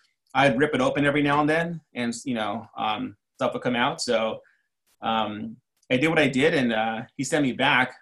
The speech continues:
But here's the thing, right? So he sent me back. He sent me back, and when I got there at two in the morning, um, we landed in Camp Davis.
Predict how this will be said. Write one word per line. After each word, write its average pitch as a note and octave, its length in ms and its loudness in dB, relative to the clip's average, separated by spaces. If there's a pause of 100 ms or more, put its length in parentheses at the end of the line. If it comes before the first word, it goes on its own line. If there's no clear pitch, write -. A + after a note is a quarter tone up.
But E3 80 -2
here's E3+ 180 0
the D3+ 80 0
thing, C3 280 -2
right? A2+ 260 -2 (460)
So - 160 -6
he D#3 100 6
sent F#3 200 0
me C#3+ 120 4
back. A2 480 2 (1300)
He C#3 80 -2
sent C#3 180 2
me A#2+ 80 2
back, A2+ 420 -2
and A#2 300 -4
when A#2+ 100 -2
I A2+ 120 -2
got B2 400 2
there B2 480 2 (600)
at A#2+ 240 -8
two D3+ 160 4
in C#3+ 60 4
the C3 60 6
morning, A#2+ 560 2 (160)
um, A2 360 -4
we B2 120 -2
landed A#2+ 360 -2
in A2 160 -6
Camp A#2+ 320 -2
Davis. A2 640 -4